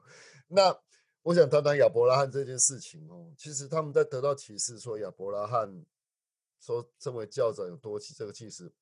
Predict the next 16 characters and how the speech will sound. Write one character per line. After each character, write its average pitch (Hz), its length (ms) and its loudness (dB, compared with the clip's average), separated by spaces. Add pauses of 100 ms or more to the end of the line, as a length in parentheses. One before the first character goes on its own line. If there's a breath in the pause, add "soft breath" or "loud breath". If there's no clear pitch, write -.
我 95 320 -4 (840)
撇 104 280 -10
开 131 160 4
另 131 180 -4
外 127 180 4
一 117 40 0
个 107 100 -12
方 104 240 -8
面 110 160 -12
去 95 180 -16
谈 85 240 -16
哦， 80 40 -16
我 92 160 -10
想 90 220 -14
谈 98 200 -16
谈 95 240 -12